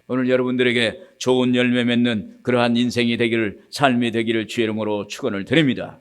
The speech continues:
그러면 끝으로 어떻게 해야 거둘 수 있을까요? 구 절에 "우리가 선을 행하되 낙심하지 말지니 포기하지 아니하면 때가 이름에 거두리라."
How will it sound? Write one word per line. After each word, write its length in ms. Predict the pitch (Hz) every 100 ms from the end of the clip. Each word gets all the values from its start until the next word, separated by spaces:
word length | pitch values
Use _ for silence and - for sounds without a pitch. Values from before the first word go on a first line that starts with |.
| _
그러면 280 | 190 208 196
끝으로 580 | 240 190 190 156 - -
어떻게 420 | 208 214 277 233
해야 220 | 226 208
거둘 260 | 196 165 208
수 140 | -
있을까요? 480 | 175 - - 117 95 - _ _ -
구 140 | -
절에 540 | 110 104 95 123 262 - _
"우리가 300 | 104 117 113
선을 420 | 107 120 110 107 104
행하되 360 | 113 101 104
낙심하지 640 | 101 107 101 - 101 95 95
말지니 680 | 95 95 - 92 90 87 92 -
포기하지 500 | 196 196 180 160 165
아니하면 580 | 147 147 143 131 135 - - -
때가 320 | 170 123 113
이름에 540 | 110 107 104 101 92
거두리라." 680 | 92 92 87 85 - - -